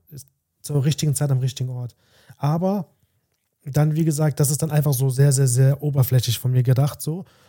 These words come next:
Aber dann kommt dann eine Person, wie du es bist und die einfach,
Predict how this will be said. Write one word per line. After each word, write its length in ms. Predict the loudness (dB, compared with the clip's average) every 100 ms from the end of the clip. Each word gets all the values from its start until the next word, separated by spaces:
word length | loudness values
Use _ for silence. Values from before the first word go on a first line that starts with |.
| _
Aber 160 | 0 2
dann 140 | 2
kommt 180 | 0 0
dann 160 | 0
eine 120 | 0 0
Person, 360 | 0 2 2
wie 80 | 2
du 360 | 2 2 0 -8 -12
es 120 | -12
bist 340 | -4 -4 -4
und 280 | -8 -8 -8 -10
die 120 | -8 -2
einfach, 360 | 0 0 -2